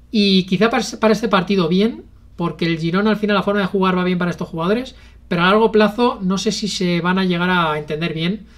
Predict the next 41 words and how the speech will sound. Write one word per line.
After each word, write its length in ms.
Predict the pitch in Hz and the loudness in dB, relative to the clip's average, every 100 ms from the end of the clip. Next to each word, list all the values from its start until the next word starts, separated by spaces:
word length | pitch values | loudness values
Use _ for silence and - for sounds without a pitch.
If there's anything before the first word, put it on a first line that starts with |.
| - - - - - | -20 -20 -20 -20 -12
aunque 240 | 185 175 175 | -8 -2 0
bueno, 240 | 185 170 | 0 -2
con 140 | 165 170 | -2 0
otro 180 | 220 | 2
perfil 340 | 214 180 214 196 | 2 2 0 -2
como 220 | 196 190 | 0 0
Canales 380 | 180 180 214 208 | 0 2 2 2
sí 120 | 190 | -2
que 120 | 185 | -4
funcionaba 480 | 190 175 156 147 139 | -4 -4 -4 -4 -4
bien 140 | 143 | -6
esa 140 | 139 131 | -8 -10
mezcla. 380 | 123 - 123 110 - - | -14 -14 -16 -16 -20 -2
Entonces 260 | 220 226 | 2 4
quiero 200 | 220 196 | 4 2
verlo. 320 | 147 123 117 110 - - - | 0 -4 -10 -14 -20 -16 2
Luego, 460 | 208 202 165 165 | 6 6 4 0
cierto 300 | - 196 202 | 0 0 2
miedo 180 | 226 226 | 2 4
con 140 | 214 208 | 4 2
internacionales, 640 | 196 196 185 202 220 165 - | 2 2 2 2 0 -2 -4
pero 240 | 151 147 | -4 -2
creo 240 | 170 180 | -2 -2
que 240 | 180 185 175 | 0 0 0
siendo 220 | 196 185 | -2 -2
partido 260 | 175 180 175 | -2 -2 -2
domingo 400 | 185 185 127 123 | 0 -2 -6 -10
no 240 | 139 151 | -8 -6
habrá 240 | 151 160 | -4 -4
problemas. 520 | 156 175 214 240 233 - | -2 2 2 2 -2 -4
Xavi 220 | 196 190 | 0 2
Rivas 220 | 196 202 190 | 4 4 2
me 100 | 185 | 2
da 100 | 180 | 2
miedo 260 | 208 180 | 2 0
porque 220 | 147 139 | -2 -4
Sócrates 400 | 139 170 175 170 | -4 -4 -2 -2
aprieta. 480 | 170 - 214 220 233 | -4 2 4 4 0
El 80 | 208 | 0
lateral 300 | 165 175 180 | 0 0 2
derecho 480 | 196 202 202 185 175 | 4 2 2 -2 -2